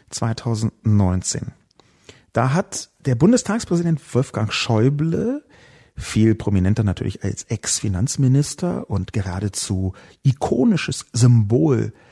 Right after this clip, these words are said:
der schwarzen Null, ein Interview gegeben und ist dort Forderungen nach einem schuldenfinanzierten Konjunkturprogramm entgegengetreten, paraphrasiere ich mal.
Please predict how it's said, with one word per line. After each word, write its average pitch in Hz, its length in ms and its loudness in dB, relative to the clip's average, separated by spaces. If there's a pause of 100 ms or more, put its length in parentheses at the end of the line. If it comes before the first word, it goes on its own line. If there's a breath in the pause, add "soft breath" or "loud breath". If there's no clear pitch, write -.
(160 soft breath)
der 92 220 -2
schwarzen - 720 -2
Null, 147 340 -2 (500 loud breath)
ein 131 200 0
Interview 170 540 4
gegeben 175 680 -4 (580)
und 160 320 2
ist - 380 -2
dort 147 220 -2
Forderungen 185 580 -2
nach 120 140 0
einem 127 240 -2
schuldenfinanzierten 143 1000 0
Konjunkturprogramm 117 1040 -2
entgegengetreten, - 920 -2 (220)
paraphrasiere 95 600 -6
ich - 200 -12
mal. - 360 -10